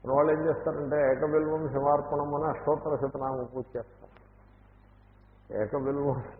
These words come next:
గారు మళ్ళీ అష్టోత్తరం ఎందుకు, ఇంకా మళ్ళీ ఏక బిల్వం అంటున్నప్పుడు మళ్ళీ అష్టోత్తరం ఎందుకు అంటే, మీకు మనవి చేశాను నేను, మనస్సులో కొరబడిన దానికి బాహ్యమునందు వాల్యూమ్ పెంచేటువంటి ప్రయత్నం,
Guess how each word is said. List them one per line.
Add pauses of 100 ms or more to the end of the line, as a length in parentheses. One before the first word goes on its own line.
(380)
గారు
మళ్ళీ
అష్టోత్తరం
ఎందుకు,
ఇంకా
మళ్ళీ
ఏక
బిల్వం
అంటున్నప్పుడు (500)
మళ్ళీ
అష్టోత్తరం
ఎందుకు
అంటే, (520)
మీకు
మనవి
చేశాను
నేను, (580)
మనస్సులో
కొరబడిన
దానికి
బాహ్యమునందు
వాల్యూమ్ (100)
పెంచేటువంటి
ప్రయత్నం,